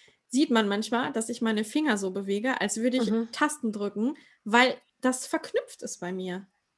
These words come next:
Speaker 2: Ja,
Speaker 1: Ja?
Speaker 2: klar. Bei
Speaker 1: Also,
Speaker 2: mir auch
Speaker 1: wenn ich
Speaker 2: total.
Speaker 1: schwierige
Speaker 2: Mhm.
Speaker 1: Sprünge zu singen habe, stelle ich mir vor, auf meinem Schoß ist eine Klaviatur und ich drücke die Tasten und meistens macht die Stimme dann das, was da steht. <laughs>
Speaker 2: Ja, genau.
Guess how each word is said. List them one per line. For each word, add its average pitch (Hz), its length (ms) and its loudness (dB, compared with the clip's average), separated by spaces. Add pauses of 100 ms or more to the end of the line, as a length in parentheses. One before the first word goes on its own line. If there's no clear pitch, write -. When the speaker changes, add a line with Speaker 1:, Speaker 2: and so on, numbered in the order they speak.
(120)
Speaker 2:
Ja, 294 220 2
Speaker 1:
Ja? 220 120 0
Speaker 2:
klar. 226 300 -2 (120)
Bei 214 100 8
Speaker 1:
Also, - 0 -
Speaker 2:
mir 262 160 10
auch 285 100 10
Speaker 1:
wenn 277 40 8
ich - 120 4
Speaker 2:
total. - 20 2
Speaker 1:
schwierige 262 380 6
Speaker 2:
Mhm. 180 100 -2
Speaker 1:
Sprünge 381 340 4
zu - 200 0
singen 226 360 2
habe, 233 300 2 (220)
stelle 277 320 4
ich 262 100 0
mir 240 100 6
vor, 285 400 2
auf 220 140 -2
meinem 214 240 2
Schoß 240 360 2
ist - 160 -8
eine 220 80 -2
Klaviatur 202 720 -6
und 226 140 -2
ich 226 100 -8
drücke 233 260 -4
die - 120 -10
Tasten - 380 -6 (280)
und 220 160 -2
meistens 240 640 -2
macht 240 180 -4
die 220 80 -2
Stimme 233 300 -2
dann 220 320 -4 (240)
das, 202 220 -8
was 208 140 -8
da 226 100 -4
steht. - 540 -12 (140)
<laughs> 269 60 -4 (200)
Speaker 2:
Ja, 247 220 10 (320)
genau. 208 420 2